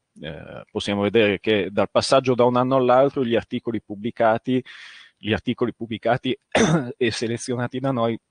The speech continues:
sono sostanzialmente raddoppiati da un anno all'altro. Ehm, la classificazione che è stata fatta in ba-, eh, su questa analisi della letteratura, eh, è stata fatta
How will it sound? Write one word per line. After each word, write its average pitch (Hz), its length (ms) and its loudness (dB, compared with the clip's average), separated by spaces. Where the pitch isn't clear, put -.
sono 113 260 0
sostanzialmente 113 800 0
raddoppiati 101 640 -2
da 92 100 -4
un 95 120 -8
anno 87 200 -8
all'altro. - 520 -14
Ehm, 98 1200 -10
la 135 120 2
classificazione 151 880 4
che 120 120 4
è - 20 2
stata 123 300 2
fatta 127 320 2
in 101 120 -8
ba-, 107 520 -4
eh, 104 40 -6
su - 220 -12
questa 110 260 -4
analisi 113 360 -2
della 104 200 0
letteratura, 135 840 2
eh, 92 720 -6
è 98 80 -6
stata 113 280 -2
fatta 87 520 0